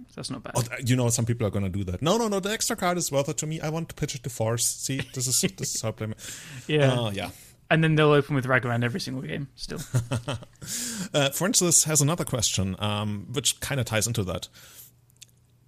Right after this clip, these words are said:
Speaker 2: If at all, do you think the movement toward proxy events will change the offline-online deck selection difference? Because, you know, it's, it's much harder to switch your deck around, uh,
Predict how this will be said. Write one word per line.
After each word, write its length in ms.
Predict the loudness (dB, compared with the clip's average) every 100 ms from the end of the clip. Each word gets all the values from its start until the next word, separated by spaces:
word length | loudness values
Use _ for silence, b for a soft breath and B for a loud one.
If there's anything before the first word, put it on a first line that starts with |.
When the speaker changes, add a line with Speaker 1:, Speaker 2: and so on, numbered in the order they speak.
| _ -4
Speaker 2:
If 120 | -2 0
at 80 |
all, 260 | 0 2 0
do 140 | 0
you 120 | 0 0
think 220 | -2 0
the 80 | 2
movement 400 | 2 2 0 0
toward 260 | -2 -2
proxy 320 | -2 0 2
events 340 | 2 2 0 0
will 140 | -2
change 540 | 0 0 2 2 0 -2
the 100 | 0
offline-online 840 | 0 0 0 0 0 0 2 0
deck 200 | 0 -4
selection 400 | -2 -4 -2 -2
difference? 640 | -2 -4 -6 -4 -4 -4 -6
Because, 260 | 0 2 4
you 60 | 2
know, 260 | 0 -2 -4
it's, 180 | -4 0
it's 200 | 2 2
much 420 | 2 0 0 -2
harder 340 | -2 -2 -2 -4
to 160 | -2
switch 260 | 0 -2 -4
your 60 |
deck 160 | -4 -2
around, 340 | -2 0 -2 -6 -8
uh, 140 | -8